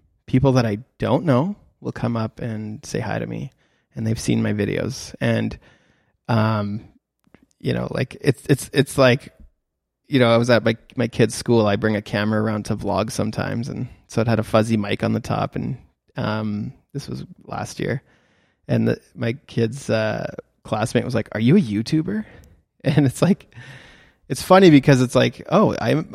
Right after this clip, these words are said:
I'm getting, like, you know, a fan, uh, like, sort of an audience where people know about what we do. And it's really,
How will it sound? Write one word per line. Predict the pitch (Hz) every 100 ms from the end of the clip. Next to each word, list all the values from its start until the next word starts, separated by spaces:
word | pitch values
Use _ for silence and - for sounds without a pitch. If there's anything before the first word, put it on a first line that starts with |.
| -
I'm | 131 135
getting, | 139 156 160 156
like, | 139 131 - _ _ _ _ -
you | 135
know, | 120
a | 120
fan, | - 135 120 117
uh, | - 120 -
like, | - 127
sort | - 127 120
of | 113
an | -
audience | 113 127 123 113 -
where | 117
people | - 131 120 113 110 123 _ _ _ _
know | 131 127 131
about | 120 113
what | 113 92
we | 113
do. | 113 104 139
And | 127 110 117 -
it's | 120 -
really, | 120 135 135 127 123 131